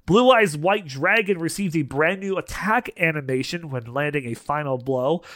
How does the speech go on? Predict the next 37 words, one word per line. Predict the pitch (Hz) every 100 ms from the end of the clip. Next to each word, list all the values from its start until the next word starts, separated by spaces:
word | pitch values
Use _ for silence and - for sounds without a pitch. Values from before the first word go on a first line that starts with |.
| -
on | - 180
top | 190 226
of | 196 185
a |
bunch | 165 208 202 185
of | 156 _ -
other | 175 175 165
new | 131 127 139 135 -
animations. | 131 127 120 113 113 147 156 - - - - -
The | -
new | 156 220
structure | - 220 226 196
deck, | 156 202 -
Blackwing's | 135 143 196 185 185 156 -
Pride, | - 165 196 214
has | 196 175
released. | 185 202 185 - - -
There's | 151 147
some | 170 160
new | 240
missions | 220 165 214 - 226 196 -
for | 160
the | 139 131
Road | 123 175 196 170
to | -
Worlds, | 131 120 180 220 233 233 233 - - - - -
and | - 214 240
a | 190
bunch | 151 214 208
of | 190
new | 165 190
accessories | 175 - 147 - 143 139
were | 123
added | 113 127 127
into | 127 117
the | 127
shop | 123 - 101 -